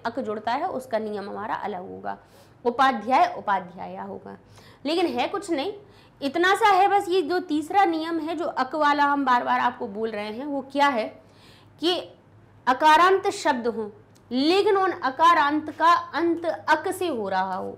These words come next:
इनके अंत में अक जुड़ा हुआ हो। जैसे अभिभावक, गायक, चालक, धावक, नायक, पाठक। अब कहेंगे हमें तो यहाँ वक से अंत,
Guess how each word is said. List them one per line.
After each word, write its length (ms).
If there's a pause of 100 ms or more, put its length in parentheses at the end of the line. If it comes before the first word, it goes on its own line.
(160)
इनके 240
अंत 460
में 240 (240)
अक 160
जुड़ा 280
हुआ 260
हो। 240 (360)
जैसे 220
अभिभावक, 1500 (460)
गायक, 960 (360)
चालक, 800 (500)
धावक, 680 (160)
नायक, 640
पाठक। 760 (300)
अब 140
कहेंगे 300
हमें 300
तो 60
यहाँ 340
वक 260
से 180
अंत, 240